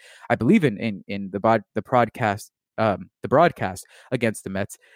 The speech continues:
and I myself highlighted two or three podcasts ago. Fielding independent pitching, in my opinion, is a much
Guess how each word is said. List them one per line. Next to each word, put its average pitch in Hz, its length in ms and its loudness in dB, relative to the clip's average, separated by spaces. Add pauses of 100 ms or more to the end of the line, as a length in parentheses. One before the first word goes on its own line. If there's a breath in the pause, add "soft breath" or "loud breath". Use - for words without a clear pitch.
(120)
and 147 160 4
I 143 220 4
myself 160 480 2
highlighted 117 520 2
two 143 200 0
or 131 80 2
three 117 220 -4
podcasts 101 800 -6 (280 soft breath)
ago. 123 440 0 (380)
Fielding 160 300 2
independent 151 420 -4
pitching, 139 380 -6
in 120 100 -6
my 135 140 0
opinion, 151 300 0
is 120 140 -2
a 117 40 -4
much 139 300 0